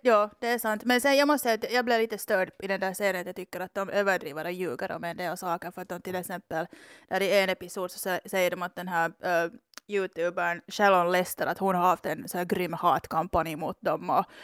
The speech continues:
och hon har spridit en massa skit. Och <laughs> det är inte alls sant.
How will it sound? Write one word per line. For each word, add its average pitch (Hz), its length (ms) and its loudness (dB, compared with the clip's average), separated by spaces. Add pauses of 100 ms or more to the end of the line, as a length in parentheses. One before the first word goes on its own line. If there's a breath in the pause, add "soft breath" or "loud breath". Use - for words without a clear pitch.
(140)
och 175 120 0
hon 170 140 0
har 156 80 -2
spridit 170 400 -4
en 160 60 -8
massa 180 220 -8
skit. 180 320 -2
Och 202 100 2 (180)
<laughs> - 180 -6
det 208 80 2
är 208 40 2
inte 214 180 -2
alls 233 260 6
sant. - 560 -2